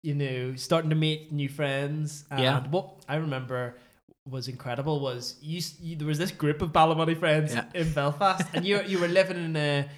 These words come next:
Speaker 1: Christian halls of residence.
Speaker 2: Yeah,
Speaker 1: I know
Speaker 2: yeah,
Speaker 1: you
Speaker 2: uh-huh.
Speaker 1: speak fondly of that. What was
Speaker 2: Yeah.
Speaker 1: that whole experience
Speaker 2: Yeah,
Speaker 1: like?
Speaker 2: uh, that was amazing. Like, when it came, when it came to school, like, I, I, yeah, go-, going back to Ballymoney High School, like, I,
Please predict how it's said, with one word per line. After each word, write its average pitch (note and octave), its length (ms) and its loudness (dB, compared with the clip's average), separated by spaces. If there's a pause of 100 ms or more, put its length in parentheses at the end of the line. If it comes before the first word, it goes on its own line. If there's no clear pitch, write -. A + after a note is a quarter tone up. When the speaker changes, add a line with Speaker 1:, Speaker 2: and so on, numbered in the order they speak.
Speaker 1:
Christian E3+ 380 0
halls D#3 320 6
of D3 120 -6
residence. G3+ 520 4
Speaker 2:
Yeah, B2+ 300 6
Speaker 1:
I D#3+ 80 2
know D#3+ 80 4
Speaker 2:
yeah, E3 80 2
Speaker 1:
you D#3+ 80 2
Speaker 2:
uh-huh. B2 80 0
Speaker 1:
speak D3+ 180 -2
fondly C#3+ 440 0
of C3 120 -2
that. D3+ 180 4
What G3 100 4
was F#3+ 100 4
Speaker 2:
Yeah. - 100 2
Speaker 1:
that D3 60 -2
whole D3 220 2
experience C#3+ 560 -4
Speaker 2:
Yeah, G#3+ 260 6
Speaker 1:
like? F#3 120 0
Speaker 2:
uh, D3 120 -6 (140)
that G#3 100 -2
was D#3 80 -2
amazing. A#2+ 360 -2
Like, E3 140 -2
when D#3 100 2
it C#3+ 60 -4
came, F3+ 300 0
when C#3 160 -4
it A#2 60 -6
came E3+ 180 0
to C#3 80 -2
school, A2 320 -4
like, A#2 180 -2
I, B2+ 300 0 (160)
I, C#3 300 -4 (420)
yeah, B2 180 -2
go-, G#2+ 240 -8
going D3 220 -2
back A#2 160 0
to - 40 -14
Ballymoney A#2 300 -2
High A#2 140 -4
School, C#3+ 260 0
like, B2+ 200 2
I, C3 280 2